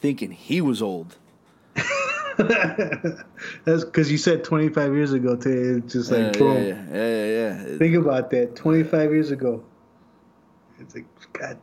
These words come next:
Speaker 2: damn it.
Speaker 1: Fucking nuts, man.
Speaker 2: <laughs>
Speaker 1: But yeah,
Speaker 2: But
Speaker 1: that, that, you know, I,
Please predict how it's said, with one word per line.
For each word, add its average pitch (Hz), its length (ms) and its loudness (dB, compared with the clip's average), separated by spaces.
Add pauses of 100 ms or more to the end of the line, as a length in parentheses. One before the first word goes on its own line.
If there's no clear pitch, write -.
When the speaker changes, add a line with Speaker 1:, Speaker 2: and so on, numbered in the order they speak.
Speaker 2:
damn 120 300 -6
it. 110 100 -12 (920)
Speaker 1:
Fucking 90 680 -14 (360)
nuts, 101 400 -6
man. 90 320 -12 (480)
Speaker 2:
<laughs> - 480 -14
Speaker 1:
But 165 720 0
yeah, 127 220 2
Speaker 2:
But 120 400 -2
Speaker 1:
that, 113 320 -2
that, 120 520 -2 (440)
you 139 160 -2
know, 131 300 2
I, 107 260 -6